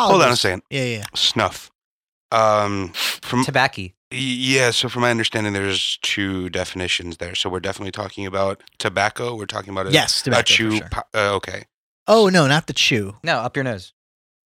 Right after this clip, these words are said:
Speaker 2: Oh, it is a, an inhaled, um,
Speaker 1: Yes.
Speaker 3: That, yeah.
Speaker 2: Okay.
Speaker 3: That's how I, I actually, okay.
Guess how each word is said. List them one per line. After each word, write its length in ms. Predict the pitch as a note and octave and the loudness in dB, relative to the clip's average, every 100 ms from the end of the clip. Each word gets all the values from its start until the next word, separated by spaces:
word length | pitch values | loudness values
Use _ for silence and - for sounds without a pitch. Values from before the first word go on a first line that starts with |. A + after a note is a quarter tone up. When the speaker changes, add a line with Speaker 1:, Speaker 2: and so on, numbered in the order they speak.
| - | 4
Speaker 2:
Oh, 160 | D3+ | 6
it 80 | B2+ | 6
is 200 | C#3 C3+ A#2 | 4 2 0
a, 320 | A#2+ A2+ A2+ | 2 2 0
an 140 | A2 | -2
inhaled, 680 | A2+ A2 A2 A2 A2+ A2+ A#2+ _ | -4 -2 0 0 -2 -6 -16 _
um, 680 | A2+ G#2 G2+ G2 G2 F#2+ F#2 _ - | -2 0 2 0 -2 -6 -14 _ -4
Speaker 1:
Yes. 400 | C#3+ E3 - - | 0 0 -4 -4
Speaker 3:
That, 60 | |
yeah. 220 | F3+ D3 - _ - | 0 0 -2 _ -4
Speaker 2:
Okay. 260 | A2 A#2 A2 | -2 -2 -2
Speaker 3:
That's 180 | B2+ | -4
how 120 | D3 B2 | -4 -2
I, 140 | C3 | -2
I 140 | B2 B2+ | -2 -4
actually, 340 | A2+ A2 G2 _ | -4 -12 -16 _
okay. 340 | G2+ F#2+ F#2 | -12 -12 -14